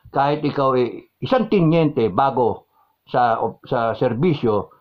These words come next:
sakop ka ng honor system kasi naniniwala ka. Ang masama dyan, apat na taong ka sa academy na may honor system ka, "We the cadets do not lie, cheat, steal, nor tolerate." Pinagmamalaki mo. Something that sets us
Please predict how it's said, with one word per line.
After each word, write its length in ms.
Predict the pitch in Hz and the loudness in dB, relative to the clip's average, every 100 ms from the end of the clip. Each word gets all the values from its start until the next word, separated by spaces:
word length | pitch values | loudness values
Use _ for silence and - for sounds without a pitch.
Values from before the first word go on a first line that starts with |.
| _ _ _ _ | _ _ _ _
sakop 400 | - 185 208 - | -6 -4 -2 -2
ka 160 | - 131 | 0 2
ng 160 | 139 139 | 2 0
honor 320 | 135 139 120 | 2 2 0
system 560 | 127 120 143 139 92 - - | -2 0 0 0 -2 -10 -6
kasi 160 | 151 151 | -2 0
naniniwala 800 | 135 139 131 127 120 107 101 117 | 2 2 4 4 4 2 2 0
ka. 240 | 113 95 - - - | -2 -2 -6 -14 -10
Ang 160 | - 156 | -4 -2
masama 400 | 190 233 240 208 | 0 2 2 2
dyan, 320 | 156 139 131 - _ | 2 0 -2 -6 _
apat 400 | - 175 185 202 | -2 0 0 0
na 80 | 202 | -2
taong 240 | 208 202 202 | 0 0 0
ka 80 | 220 | 0
sa 80 | 190 | -2
academy 480 | 180 185 175 160 156 | 0 2 2 4 4
na 160 | 139 | 2
may 160 | 123 143 | 2 2
honor 320 | 143 202 220 | 2 2 0
system 480 | 175 160 - 151 135 | 0 0 2 2 2
ka, 320 | 107 101 95 _ _ - | 0 -2 -6 _ _ -2
"We 160 | 202 | 0
the 80 | 175 | 2
cadets 480 | 180 170 143 - - _ _ _ | 0 0 0 -4 -20 _ _ _
do 160 | 156 135 | -4 0
not 160 | 180 | 0
lie, 240 | 180 139 139 | 0 0 0
cheat, 160 | 156 | -2
steal, 240 | - 185 123 | 2 2 2
nor 160 | 120 | 0
tolerate." 320 | 160 151 123 | 0 2 0
Pinagmamalaki 560 | 113 120 139 139 139 147 | 0 0 2 2 0 0
mo. 240 | 208 156 - - - | 0 0 -6 -20 -4
Something 400 | 185 190 214 170 | -2 2 2 0
that 160 | 160 | 0
sets 320 | 214 214 - - | 0 -2 -6 -2
us 240 | 165 165 | 0 0